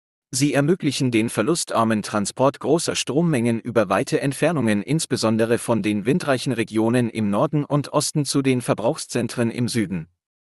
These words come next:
Technisch bieten H G Ü Verbindungen gegenüber Wechselstromleitungen mehrere Vorteile.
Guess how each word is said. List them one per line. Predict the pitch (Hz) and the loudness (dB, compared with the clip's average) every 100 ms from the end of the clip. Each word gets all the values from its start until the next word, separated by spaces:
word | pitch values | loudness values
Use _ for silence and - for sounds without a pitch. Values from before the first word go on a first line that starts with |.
| _ _ - | _ _ -2
Technisch | 180 - 135 - | -2 2 0 0
bieten | 120 120 143 110 | -4 -2 -2 0
H | 156 | 0
G | 143 123 | 0 0
Ü | 135 | 0
Verbindungen | 131 131 165 170 143 127 | 0 2 2 2 2 0
gegenüber | 104 107 113 120 120 92 | 0 -2 -2 0 0 0
Wechselstromleitungen | 113 - 117 - 113 147 117 113 117 104 | -2 -2 -4 -2 0 2 0 -2 0 0
mehrere | 101 139 165 131 107 | 2 0 0 -2 -2
Vorteile. | - 104 - 117 104 87 | 0 -2 0 0 0 -4